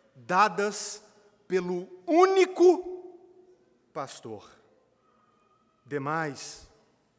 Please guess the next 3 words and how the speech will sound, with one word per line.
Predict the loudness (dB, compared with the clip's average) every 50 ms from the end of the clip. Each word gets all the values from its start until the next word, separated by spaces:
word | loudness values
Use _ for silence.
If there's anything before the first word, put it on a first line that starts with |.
| _ _
filho | _ _ -20 -16 -14 -12 -10
meu, | -10 -10 -12 -12 -14 -16 -20 _ _ _ _ _ _ _ _ _ _ _ _ _ _ _ _ -20
atenta, | -20 -18 -14 -12 -12 -12 -12 -12 -16 -18 -18